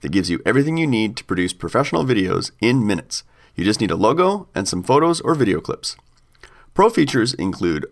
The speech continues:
over a thousand commercially licensed songs for you to use, courtesy of the folks from Triple Scoop Music. Animoto is partnered with respected photographers, including Kelly Brown,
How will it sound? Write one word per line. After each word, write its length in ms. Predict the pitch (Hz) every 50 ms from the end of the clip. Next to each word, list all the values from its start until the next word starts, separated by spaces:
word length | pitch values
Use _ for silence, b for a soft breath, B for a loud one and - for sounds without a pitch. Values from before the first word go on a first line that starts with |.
| -
over 260 | 117 127 113 110 87
a 80 | 71 92
thousand 800 | - - - 143 139 151 160 165 170 175 175 185 185 180 - -
commercially 400 | - - 107 107 127 - 170 156
licensed 480 | 135 107 107 117 - - 127 - - -
songs 340 | - 92 92 92 98 107
for 140 | - - -
you 140 | 90 90 92
to 120 | - 95
use, 380 | 92 85 82 82 80 80 - - - _ -
courtesy 540 | - 214 208 165 135 - - 82 87 95 - - _
of 300 | - 95 95 98 104 120
the 60 | 120 98
folks 260 | - 87 69 - -
from 120 | - 127
Triple 180 | - - - 101
Scoop 260 | - - - - -
Music. 320 | 233 254 240 123 - - - _ _ _ _ b b b b b b b b b b b b b b
Animoto 400 | - 107 120 127 139 156 196 180
is 100 | 139 123
partnered 400 | - - - 90 - 104 143 151
with 180 | - 82 85 -
respected 440 | 90 - - - 90 - 170 160 -
photographers, 640 | - 113 104 82 69 65 - 107 123 165 - - -
including 480 | - 98 90 - 101 90 85 80 80
Kelly 220 | 80 - 98 95 98
Brown, 560 | 92 92 90 87 87 92 110 131 135 131 127